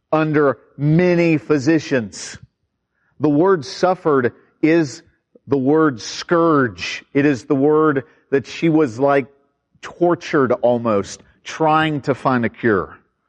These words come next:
She spent all that she had and was not better, but rather grew worse.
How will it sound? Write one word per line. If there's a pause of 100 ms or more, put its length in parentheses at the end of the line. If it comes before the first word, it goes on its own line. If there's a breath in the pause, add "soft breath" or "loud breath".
(1300)
She
spent
all
that
she
had (180 soft breath)
and
was
not
better, (120 soft breath)
but
rather
grew
worse.